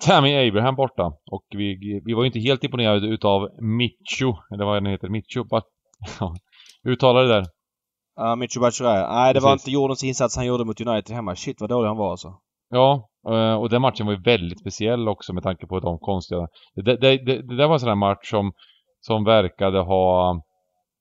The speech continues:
Speaker 1: Eh, fått de, de största var-anhängarna att, eh, överge, eh, vad det är som händer. Det var ju väldigt, väldigt konstiga beslut i, och alla var emot Chelsea i den matchen.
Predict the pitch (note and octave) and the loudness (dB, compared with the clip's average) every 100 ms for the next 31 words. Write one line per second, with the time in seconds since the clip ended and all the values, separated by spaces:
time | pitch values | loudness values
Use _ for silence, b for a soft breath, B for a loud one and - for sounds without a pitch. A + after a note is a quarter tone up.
0 | _ - F#2 F#2 F2+ - A2 - A2 G#2+ | _ -6 -2 0 0 0 -4 -2 0 0
1 | G#2 G2 - - - G#2 G#2 - - C#3 | -2 -8 -14 -20 -14 -8 -8 -4 0 0
2 | - - A2 G#2 C3 A#2+ G2+ - G#2+ G2 | 0 2 2 4 4 4 4 0 -2 -2
3 | G#2 F#2 F2 G#2+ B2+ F2+ - - F#2+ F#2 | -2 -2 0 0 0 -2 -8 -6 -4 -4
4 | _ - F#2+ F#2 F#2 A#2+ B2 G2+ F2+ G2 | _ -4 -2 0 0 2 4 4 2 0
5 | C3 G#2 D#2+ _ _ _ _ _ _ _ | 0 -2 -4 _ _ _ _ _ _ _
6 | E3+ - B1+ G2+ G2+ G2 F#2 F#2+ G2 F2+ | -16 -14 -10 -4 -2 -2 -2 -2 -2 -2
7 | G#2+ G2 G2+ F#2 A2 F#2 G2+ G2 F#2 - | -2 -2 -4 -2 -2 -2 -4 -4 -6 -4
8 | G#2 F2+ - F2+ F2+ G#2 F#2 - F#2+ F#2 | -4 -4 -6 -8 -4 -4 -4 -6 -6 -6
9 | B1 G2 F#2+ A#2+ G#2+ A#2+ A2 G#2 A2 C#3 | -8 -8 0 2 4 4 4 4 2 0
10 | - A2+ F#2 F2 C3 G2+ F2+ F2 - F#2+ | -2 -2 -2 -2 -2 -2 -2 -6 -8 -10